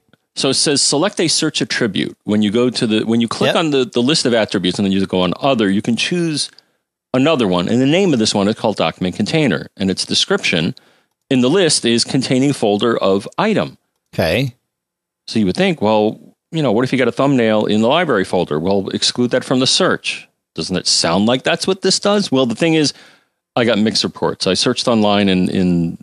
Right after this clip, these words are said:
Speaker 1: uh, Apple and other support forums, and it's kind of a mixed bag. Some people are like, "Yeah, this worked great. Did exactly what it should. I don't see all the thumbnails and extraneous garbage."
Speaker 2: I'm
Speaker 1: Um,
Speaker 2: gonna ask
Speaker 1: didn't
Speaker 2: you
Speaker 1: work.
Speaker 2: one more time, though, 'cause I'm, I'm trying to do this and I'm totally missing it. So I'm
Speaker 1: Okay.
Speaker 2: here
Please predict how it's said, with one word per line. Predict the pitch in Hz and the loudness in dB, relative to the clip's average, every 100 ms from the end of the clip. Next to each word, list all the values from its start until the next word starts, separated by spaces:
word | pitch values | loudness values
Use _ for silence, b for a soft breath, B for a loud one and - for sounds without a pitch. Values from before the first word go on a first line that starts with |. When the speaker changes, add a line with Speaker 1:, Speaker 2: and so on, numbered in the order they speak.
| - - | -12 -8
Speaker 1:
uh, | - - | -6 -2
Apple | 110 - 107 95 | 0 2 2 2
and | 90 | 2
other | 92 90 | 2 0
support | - - 101 - | -2 -2 -2 -2
forums, | - 98 95 95 92 | -2 0 2 2 0
and | 87 87 87 82 | 0 2 0 -2
it's | 78 - | -4 -4
kind | 143 | 0
of | 135 | 0
a | 117 | 2
mixed | 120 - - | 0 0 0
bag. | 127 101 - | 0 0 0
Some | 117 | -2
people | 113 110 | 0 0
are | 104 | 2
like, | 101 135 | 2 2
"Yeah, | 156 113 | 0 0
this | - | 0
worked | 131 - | -2 0
great. | 139 120 - - | 0 0 -2 -4
Did | 101 | -2
exactly | 95 107 104 117 | 0 0 -2 0
what | 110 104 | 0 0
it | |
should. | - 117 92 | -2 -2 0
I | 87 | 0
don't | 90 - | -2 -4
see | - 95 | -4 -2
all | 92 | -2
the | 90 87 - b b b b b _ - | 0 -2 -4 b b b b b _ -2
thumbnails | 110 107 98 92 | 0 2 0 0
and | 87 | -2
extraneous | - 101 90 82 | -2 -2 -2 -2
garbage." | - 95 78 - - - - | -2 -2 -2 -6 -10 -10 -4
Speaker 2:
I'm | |
Speaker 1:
Um, | 156 190 | 0 0
Speaker 2:
gonna | 214 | 0
ask | 196 | 2
Speaker 1:
didn't | - | 2
Speaker 2:
you | - | 2
Speaker 1:
work. | 165 | 0
Speaker 2:
one | 190 | 0
more | 190 180 | 0 0
time, | 175 147 123 | 0 0 0
though, | 110 - | 0 -2
'cause | 135 | -2
I'm, | 127 131 127 - | 0 -2 -2 -4
I'm | 135 | -4
trying | - 175 180 | 0 0 0
to | 165 135 | -2 -2
do | 143 | 0
this | 131 - | 0 -2
and | 120 | -2
I'm | 110 - | -2 -4
totally | - - 151 143 131 | -6 -2 0 2 0
missing | 120 104 92 85 | 0 0 -2 -4
it. | 73 - b b b b - | -6 -6 b b b b -4
So | 151 | 0
I'm | 120 120 | 0 0
Speaker 1:
Okay. | - | 0
Speaker 2:
here | 165 165 | 2 2